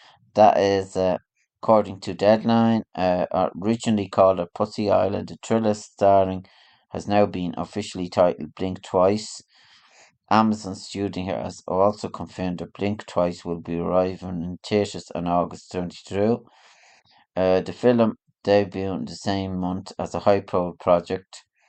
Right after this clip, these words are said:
In Blink Twice, billionaire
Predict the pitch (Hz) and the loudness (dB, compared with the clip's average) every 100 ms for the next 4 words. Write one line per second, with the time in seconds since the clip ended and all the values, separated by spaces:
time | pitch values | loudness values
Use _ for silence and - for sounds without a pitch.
0 | _ _ _ _ _ - 90 85 120 127 | _ _ _ _ _ -14 -12 -2 0 0
1 | 127 - 101 98 104 - _ - 202 104 | 0 4 6 4 0 -12 _ -10 -4 -2
2 | 101 98 95 92 | -2 -2 -2 -4